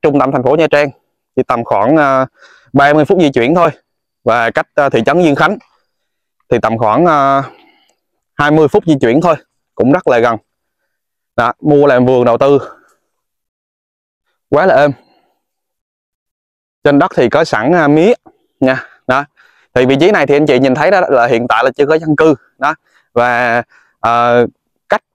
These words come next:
vị trí này cách khu dân cư á chỉ tầm khoảng hai ba trăm mét thôi. Đi ra lại cái đường lớn chúng ta quẹo ra là khoảng hai đến ba trăm mét là chúng ta thấy nhà dân rồi. Đó, cái này thì, à, thôn năm, xã Diên Đồng, Diên Khánh.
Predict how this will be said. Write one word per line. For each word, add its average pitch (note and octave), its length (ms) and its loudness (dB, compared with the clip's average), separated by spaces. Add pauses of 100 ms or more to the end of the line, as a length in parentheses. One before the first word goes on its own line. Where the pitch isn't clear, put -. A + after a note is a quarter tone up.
(120)
vị A#2 140 2
trí D3+ 80 2
này D#3+ 140 0
cách - 220 -4
khu D3+ 120 2
dân D3+ 160 2
cư D#3+ 180 4
á - 180 -2 (340)
chỉ C#3+ 80 2
tầm C3 220 -2
khoảng A2+ 200 -2
hai D3+ 180 -2
ba D3 120 0
trăm C#3+ 180 -2
mét F3+ 120 -2
thôi. D#3 140 -2 (760)
Đi C3+ 120 2
ra C#3 120 2
lại A2 220 0
cái C#3+ 80 0
đường A#2+ 180 2
lớn D3+ 220 0
chúng F3+ 120 2
ta D#3 120 2
quẹo A2 240 2
ra C3+ 180 0 (300)
là A2+ 520 -2
khoảng A2 220 -4
hai D#3+ 240 -4
đến D#3 140 0
ba C#3+ 100 2
trăm C3+ 180 -2
mét F3+ 140 0
là C#3+ 120 -2
chúng C#3+ 160 2
ta C3+ 140 0
thấy C3+ 140 -2
nhà E3+ 120 0
dân B2+ 240 0
rồi. B2+ 140 0 (640)
Đó, C#3 140 -2
cái E3+ 120 -2
này C#3+ 160 -2
thì, B2+ 200 2
à, A#2 100 2
thôn D3+ 200 0
năm, D3 200 0
xã B2+ 100 -2
Diên C#3+ 180 0
Đồng, B2 180 0
Diên C#3 120 0
Khánh. D#3+ 220 -4